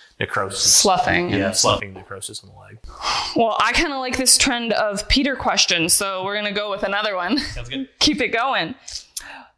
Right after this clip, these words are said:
Speaker 2: From The Life of Carl on Instagram, what do you suggest for dry skin?
Speaker 1: Um, so dry skin's tough, right? So
Speaker 2: There can be a lot of things
Speaker 1: Yeah, it can
Speaker 2: involved
Speaker 1: be a
Speaker 2: with
Speaker 1: lot
Speaker 2: why
Speaker 1: of
Speaker 2: they have dry
Speaker 1: things.
Speaker 2: skin.
Speaker 1: If we're talking about dry, flaky skin, um, there can be some,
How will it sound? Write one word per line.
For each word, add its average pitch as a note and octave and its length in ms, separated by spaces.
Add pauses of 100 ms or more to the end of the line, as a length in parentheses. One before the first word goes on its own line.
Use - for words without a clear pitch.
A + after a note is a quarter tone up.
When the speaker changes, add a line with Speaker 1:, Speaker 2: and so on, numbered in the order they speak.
(260)
Speaker 2:
From B3+ 540 (240)
The G#3+ 220
Life A#3 580
of B3+ 400
Carl G3 680
on G3+ 180
Instagram, F#3+ 760
what G#3+ 320
do D4+ 60
you D#4 100
suggest A#3+ 580
for G3+ 120
dry D#3+ 300
skin? B3 560 (960)
Speaker 1:
Um, F3+ 440 (400)
so E3 120
dry F3+ 180
skin's C#3+ 320
tough, A2 360
right? A2 260
So A#2+ 160 (240)
Speaker 2:
There A3 140
can B3+ 100
be G#3 80
a F#3+ 80
lot F3+ 200
of F3+ 80
things E3+ 140
Speaker 1:
Yeah, D#3+ 340
it D3+ 60
can E3+ 80
Speaker 2:
involved D#3+ 60
Speaker 1:
be D3+ 60
a C#3 40
Speaker 2:
with C3 60
Speaker 1:
lot C3+ 160
Speaker 2:
why C#3 40
Speaker 1:
of - 100
Speaker 2:
they D3+ 80
have C3 80
dry A#2+ 140
Speaker 1:
things. A2 140
Speaker 2:
skin. - 260
Speaker 1:
If C#3+ 260
we're D#3+ 80
talking E3+ 140
about B2+ 120
dry, B2 180
flaky B2+ 420
skin, A#3+ 560
um, C#3 460
there B2+ 100
can B2 200
be B2 200
some, B2 360